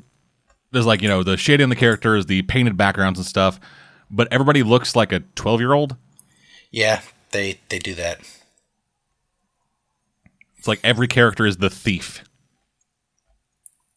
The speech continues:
Speaker 1: And there is no sorceress or barbarian.
Speaker 2: Nope. Just a thief with weird outfits.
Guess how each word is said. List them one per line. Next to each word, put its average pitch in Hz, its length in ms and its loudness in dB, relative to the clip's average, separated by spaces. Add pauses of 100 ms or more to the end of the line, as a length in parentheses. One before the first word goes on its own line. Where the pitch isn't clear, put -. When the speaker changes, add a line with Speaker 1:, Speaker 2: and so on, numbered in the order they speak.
Speaker 1:
And 95 80 -2
there 104 80 2
is 101 100 0
no 113 80 2
sorceress 101 400 2
or 104 60 0
barbarian. 87 560 -2 (680)
Speaker 2:
Nope. 135 220 -4 (1300)
Just - 240 -2
a 135 40 -4
thief - 560 -10 (100)
with - 240 -14 (960)
weird 107 260 -4
outfits. - 560 -2